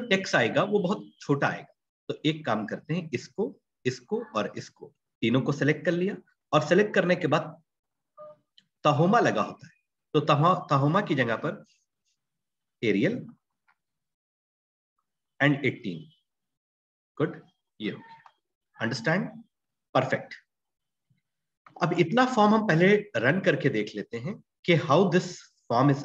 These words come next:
appearing। तो run, देखो जो तुम्हारा left hand side में sample interest frame dot java था, इस पे राइट क्लिक करो और run फ्रेम। अब मैंने तुमको कल बताया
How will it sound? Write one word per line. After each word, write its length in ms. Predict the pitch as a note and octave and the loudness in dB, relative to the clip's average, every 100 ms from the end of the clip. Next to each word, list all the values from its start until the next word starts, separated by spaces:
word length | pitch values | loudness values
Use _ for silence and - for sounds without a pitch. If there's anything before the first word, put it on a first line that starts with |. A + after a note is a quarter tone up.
| - | -10
appearing। 420 | G#2+ G2+ E2+ E2 _ _ _ _ _ - | -10 -10 -10 -14 _ _ _ _ _ 0
तो 100 | A2 | 0
run, 220 | F#2+ C3+ - - | 0 -4 -6 -4
देखो 240 | B2+ B2+ - _ _ _ _ | -2 -2 -6 _ _ _ _
जो 100 | D#3+ | 4
तुम्हारा 340 | F#3+ F#3+ F3 F#3+ | 4 4 4 4
left 320 | C3+ A2+ - | 2 0 -2
hand 120 | F#3 | -4
side 260 | F#3 A2 G#2+ | -2 -2 -2
में 300 | G#2+ C#3+ - _ _ _ - | -4 -6 -10 _ _ _ -2
sample 380 | D3 C#3 C#3 F#3 F3+ | 2 2 2 0 2
interest 380 | C3 B2 C#3 C#3 - | 0 2 -2 -2 -2
frame 220 | A2 A2+ | 0 4
dot 200 | A2 G#2 G#2+ | 4 4 2
java 220 | G2 G#2+ | -2 -2
था, 220 | - G3+ - | -6 -8 -8
इस 80 | |
पे 140 | - - | -8 -6
राइट 180 | F#2+ - | -6 -4
क्लिक 240 | F3+ E3 | -6 -2
करो 140 | G#3+ C4+ - - - | -2 -2 -4 -14 -2
और 160 | A2+ F#2+ | -2 0
run 180 | F#2+ | -2
फ्रेम। 240 | F2+ - - _ _ _ _ _ _ _ _ _ _ _ _ _ _ D#3+ | -4 -12 -20 _ _ _ _ _ _ _ _ _ _ _ _ _ _ 0
अब 100 | F3+ | 4
मैंने 160 | F#3 | 4
तुमको 260 | G3 F#3+ G3 | 2 0 0
कल 160 | G3 D#3 | 0 0
बताया 280 | C#3 C#3 | 0 0